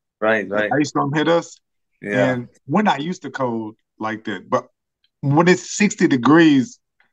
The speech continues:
Speaker 2: we'll
Speaker 1: Yeah.
Speaker 2: put on sweaters and everything. I mean, w-, w-,
Speaker 1: Oh,
Speaker 2: we're
Speaker 1: wow.
Speaker 2: not used to cold like that. And it
Speaker 1: Yeah.
Speaker 2: was so cold during the, during, during, during that, during that, um, that ice storm.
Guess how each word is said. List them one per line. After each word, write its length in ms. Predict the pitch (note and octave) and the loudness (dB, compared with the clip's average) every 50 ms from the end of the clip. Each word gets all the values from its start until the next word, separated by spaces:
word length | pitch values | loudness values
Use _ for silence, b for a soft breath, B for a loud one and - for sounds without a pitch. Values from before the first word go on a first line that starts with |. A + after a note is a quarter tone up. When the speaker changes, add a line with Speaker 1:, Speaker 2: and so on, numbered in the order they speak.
| _ _ - | _ _ -6
Speaker 2:
we'll 200 | G#2 C#3+ F3+ F3 | 0 0 0 0
Speaker 1:
Yeah. 40 | - | 0
Speaker 2:
put 160 | - D#3 C#3 | -2 -2 -2
on 140 | B2+ A#2+ A#2 | -2 -4 -4
sweaters 460 | - - B2 D#3 F#3 F3+ D#3+ B2+ A2 | -6 -4 0 2 2 4 2 0 0
and 120 | A#2 A#2 A#2 | -2 -2 -2
everything. 300 | A2 G2+ G#2+ G2+ A2 A2 | -4 -4 -6 -8 -6 -6
I 160 | G#2+ G#2+ A2 | -6 -6 -6
mean, 260 | A2+ A2+ A2+ A2 G#2 | -4 -6 -6 -6 -8
w-, 160 | - - - - | -12 -16 -18 -16
w-, 200 | C3+ C3 B2 A#2+ | -14 -14 -10 -4
Speaker 1:
Oh, 200 | G2 G2 F#2+ F#2+ F#2 | -2 0 0 0 2
Speaker 2:
we're 140 | - F#3+ F#2+ | 2 2 2
Speaker 1:
wow. 180 | F#3+ - F#2+ | 2 0 0
Speaker 2:
not 120 | A#2+ C#3 C#3 | 0 0 0
used 160 | E3+ E3 - | -2 -4 -4
to 80 | C#3 | -6
cold 220 | - C#3+ C3+ A#2+ A#2 | -2 0 0 0 2
like 200 | A2+ A2+ A2+ - | 0 -2 -2 -6
that. 160 | A2+ G#2 - b b b b b b b _ G2 | -8 -10 -10 b b b b b b b _ 0
And 120 | G2 F#2+ | 4 4
it 40 | F#2+ | 6
Speaker 1:
Yeah. 20 | |
Speaker 2:
was 140 | - C3+ - | 4 4 4
so 180 | - F#3+ F#3 F3+ | 2 2 2 2
cold 340 | - G3 G3 F#3+ F3+ D#3 D#3 | 4 4 6 6 6 4 4
during 160 | D#3+ D#3 D3+ | 2 0 0
the, 80 | D3 | -2
during, 280 | C3 C#3 C#3+ D3 C#3+ B2 | -2 -2 -4 -4 -4 -4
during, 300 | C#3 C#3+ D3+ D3 C3+ B2 | -4 -4 -4 -4 -8 -4
during 220 | B2+ D3 D3+ D3 | -2 -2 0 0
that, 200 | C3+ B2+ A#2 - _ B2+ | -2 -4 -6 -6 _ -4
during 160 | C#3+ D#3 D3 | -4 -2 0
that, 200 | C3 C3 B2+ - | -2 -2 -2 0
um, 200 | B2 A#2+ A#2 A2+ | 0 0 0 0
that 140 | A2 G#2+ A#2+ | -2 -2 -2
ice 220 | D3 E3+ E3+ D#3+ | 0 0 -2 -4
storm. 440 | - - C3+ B2+ A#2+ A#2 A#2 A2 - | -6 -8 -6 -4 -2 -2 -4 -4 -8